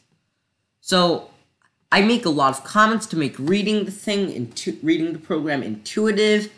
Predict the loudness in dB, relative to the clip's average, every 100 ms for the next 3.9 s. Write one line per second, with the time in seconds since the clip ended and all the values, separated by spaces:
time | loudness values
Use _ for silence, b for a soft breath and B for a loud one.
0 | b _ -2 0 0 0 -2 -2 0 -2
1 | -2 -2 -2 -2 -2 0 0 0 -4 -6
2 | -4 -2 0 -2 0 0 -2 -2 -4 -2
3 | -2 0 0 2 0 -4 -10 -12